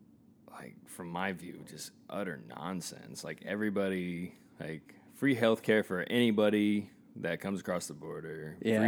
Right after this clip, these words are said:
Speaker 1: free healthcare, this, free tuition, free this, free every-, everything's fucking free.
Speaker 2: Mm-hmm.
Speaker 1: Like, most people in America realize that's not, like, a possibility.
Speaker 2: Right.
Speaker 1: And they're just
Speaker 2: Especially
Speaker 1: getting,
Speaker 2: not
Speaker 1: they're
Speaker 2: one.
Speaker 1: trying to see, like,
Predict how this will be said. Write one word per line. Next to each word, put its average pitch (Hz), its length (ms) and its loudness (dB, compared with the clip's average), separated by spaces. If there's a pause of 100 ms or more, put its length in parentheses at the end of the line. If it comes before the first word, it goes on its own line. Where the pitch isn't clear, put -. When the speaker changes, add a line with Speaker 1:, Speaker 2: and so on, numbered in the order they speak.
(120)
Speaker 1:
free 107 320 4
healthcare, 92 460 -2
this, 95 280 -2
free 110 300 -2
tuition, 95 680 0
free 107 320 0
this, 95 360 -2
free 120 320 2
every-, 90 360 -2
everything's 117 540 4
fucking 92 300 -2
free. 73 360 -10
Speaker 2:
Mm-hmm. 117 480 8 (420)
Speaker 1:
Like, 80 240 -2 (1160)
most 95 280 0
people 95 200 2
in 90 60 0
America 82 380 -4
realize 76 380 -4
that's 67 180 -8
not, 67 220 -10 (160)
like, 58 140 -12
a - 40 -18
possibility. 62 680 -6 (120)
Speaker 2:
Right. - 400 -2 (380)
Speaker 1:
And 95 160 0
they're 95 80 4
just 92 200 2
Speaker 2:
Especially 147 220 8
Speaker 1:
getting, 101 100 8
Speaker 2:
not - 100 2
Speaker 1:
they're 107 120 6
Speaker 2:
one. 101 80 2
Speaker 1:
trying 139 180 6
to 110 60 4
see, 107 200 4
like, 85 260 0